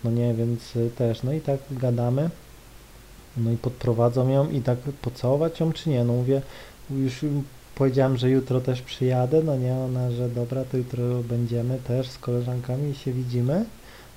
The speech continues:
No i nie dałem jej całusa, bo to by było za szybko, no nie? E, no i tego.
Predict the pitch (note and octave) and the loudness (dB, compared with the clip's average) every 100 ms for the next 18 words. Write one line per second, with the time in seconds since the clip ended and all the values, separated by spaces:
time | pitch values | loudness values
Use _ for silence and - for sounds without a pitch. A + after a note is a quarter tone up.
0 | - C3+ E3+ A3 A3+ A3+ A3 E3+ F3 D#3+ | -10 -6 -2 -2 0 0 2 6 8 8
1 | C#3+ B2 - A#2+ C#3 D3 C3+ C3+ C3 C3 | 8 6 4 4 4 2 0 2 2 0
2 | B2+ C3 C3 B2+ - C#3+ - - A#2 A2+ | 0 2 2 0 0 -2 -2 -2 0 2
3 | A#2+ D#3+ F3 - - - - - - - | 2 2 0 -10 -20 -20 -20 -20 -20 -20
4 | - - - - - A#2 A#2 A#2+ B2 B2 | -20 -20 -20 -16 -6 0 2 2 2 4
5 | C3+ D#3 E3 C#3+ A#2 A#2 | 4 2 2 2 4 2